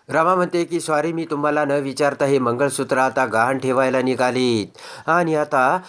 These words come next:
इकडे अक्षय आता रमाला शोधत असतो आणि विचार करतो की ही रमा भावनेच्या भरात कुठे गेली असेल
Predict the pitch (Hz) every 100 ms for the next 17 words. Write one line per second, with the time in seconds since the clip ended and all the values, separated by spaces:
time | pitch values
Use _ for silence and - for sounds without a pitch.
0 | - 127 147 143 123 117 - 151 - 117
1 | 120 143 147 143 127 131 135 131 143 135
2 | 127 113 110 143 131 131 120 131 131 120
3 | 131 120 117 139 113 117 135 131 123 123
4 | 123 131 143 127 120 135 127 127 127 123
5 | 135 131 113